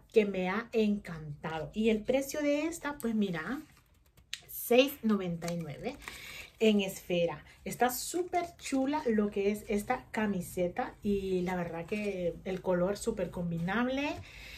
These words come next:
con unos vaqueritos, con unos chores negro, blanco. Bueno,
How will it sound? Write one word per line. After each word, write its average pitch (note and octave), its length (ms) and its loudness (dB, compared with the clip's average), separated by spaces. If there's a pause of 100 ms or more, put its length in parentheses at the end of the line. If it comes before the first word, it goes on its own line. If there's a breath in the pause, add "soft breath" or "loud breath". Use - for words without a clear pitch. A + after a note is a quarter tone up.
(200 loud breath)
con G3+ 200 4
unos G3+ 680 2
vaqueritos, A#3 840 4
con G3 200 -4
unos F3 240 -4
chores A#3 600 4
negro, A3 500 2
blanco. G#3 720 0
Bueno, E3 380 -8